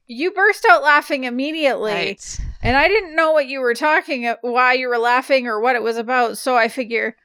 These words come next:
Speaker 1: I'll read the question <laughs> today. So we have a question from loyal listener, friend of the podcast, Wendy, which just says, "Nipples or cheese?"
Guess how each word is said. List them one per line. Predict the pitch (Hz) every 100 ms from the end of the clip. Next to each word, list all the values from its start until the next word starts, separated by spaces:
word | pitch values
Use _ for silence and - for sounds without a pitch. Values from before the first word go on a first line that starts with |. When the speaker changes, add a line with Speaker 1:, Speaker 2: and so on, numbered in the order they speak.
| _ _ _ _ _
Speaker 1:
I'll | - 320 277 226
read | 214 196
the | 208
question | 240 208 - - 220 208 185
<laughs> |
today. | 196 226 269 262 247 330 - - - - _ _ - 349 - 330 302 269
So | - 403 415 427 370 -
we | 311 381 523 494
have | 427 330 320 320 311 - - _ _ -
a | 269
question | 262 269 262 - 220 214 330 -
from | - 262 240 240 233
loyal | 240 233 247 240
listener, | 240 233 247 247 233
friend | 240 262 240 240 240
of | 240 214
the |
podcast, | 208 220 214 - 208 208 - -
Wendy, | 208 214 262 277 220 220 285 262
which | 233 240 233 226 -
just | 269 262 -
says, | 240 208 220 - _ _ _ _
"Nipples | 180 180 196 233 254 262
or | 269 320
cheese?" | 302 - 508 381 - 196 -